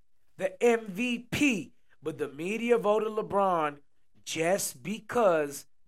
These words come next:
the, the Cleveland Cavaliers had a better record. And what they were saying was the Heat record was too low to win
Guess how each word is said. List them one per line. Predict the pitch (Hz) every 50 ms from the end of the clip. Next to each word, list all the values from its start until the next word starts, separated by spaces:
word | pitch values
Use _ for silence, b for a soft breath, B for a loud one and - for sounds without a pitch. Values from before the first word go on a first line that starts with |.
| - - - - - - - - - - - -
the, | - 156 - -
the | 139 156
Cleveland | - - - - 202 202 202 202 180 196 190 190
Cavaliers | 202 196 180 170 156 160 156 160 160 156 151 147 143
had | 135 156 151 143 135
a | 131
better | 127 143 143 139 139
record. | 135 143 139 139 - 113 - b b b b b - - - -
And | 220 269 285 269 240 214 185 - - - - - - - - - - - - - - - - - - - - - - - - - - - -
what | - 135 185 190 151
they | 180 185 190
were | 196 220 233
saying | 226 233 - 277 277 277 269 262 233
was | 208 196 185 170 165 165 165 - - - - - - - - - - - -
the | 135 143 139
Heat | 123 117 120 - 202 240 247 240 - - - - - - - _ -
record | 120 160 180 180 180 165 156
was | 139 139 - - -
too | - - 240 233 220
low | 190 175 165 170 165
to | - 180
win | 156 156 156 160 156 151 143 139 139 -